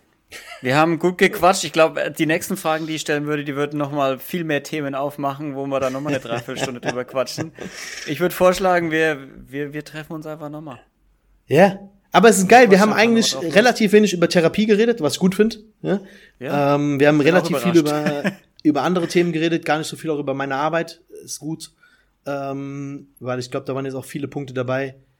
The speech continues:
Speaker 2: die für den Zuhörer echt sinnvoll sind. Und ich glaub, die, den Podcast kann man zweimal hören. Also ich glaub, da waren echt einige Sachen dabei, das kann man sich
Speaker 1: Ja.
Speaker 2: durchaus zweimal anhören. Sind auch Sachen dabei, die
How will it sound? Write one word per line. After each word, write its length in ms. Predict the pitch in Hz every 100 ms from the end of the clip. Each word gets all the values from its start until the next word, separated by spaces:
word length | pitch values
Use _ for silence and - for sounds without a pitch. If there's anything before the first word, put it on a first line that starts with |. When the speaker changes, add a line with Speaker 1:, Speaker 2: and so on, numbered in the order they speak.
| _ _ - - - - _ _ -
Speaker 2:
die 360 | 120 127 127
für 200 | 127 131
den 240 | 120 123 123
Zuhörer 720 | - 135 131 127 127 131 - _ _ _ _ _ _ _ _ _
echt 280 | 127 131 -
sinnvoll 340 | 147 165 170
sind. 280 | 151 185 185 -
Und 380 | 127 123 120 -
ich 140 | 117 -
glaub, 220 | 135 135
die, 140 | 131 127
den 240 | 127 127
Podcast 360 | 151 156 143 -
kann 100 | 135
man 80 |
zweimal 300 | - 123 131
hören. 160 | 120 104 _
Also 140 | - 117
ich 40 |
glaub, 120 | 131
da 100 | 127
waren 100 | 127
echt 160 | 127 123
einige 240 | 131 131
Sachen 140 | 127 127
dabei, 260 | 123 127
das 180 | 127 123
kann 140 | - 127
man 100 | 120
sich 80 |
Speaker 1:
Ja. 60 | 190
Speaker 2:
durchaus 460 | 139 135 127 - -
zweimal 300 | 135 131 131
anhören. 340 | 143 147 143 _ _ _ _
Sind 180 | - 143
auch 80 | 131
Sachen 240 | 143 139
dabei, 220 | 135 135
die 100 | 135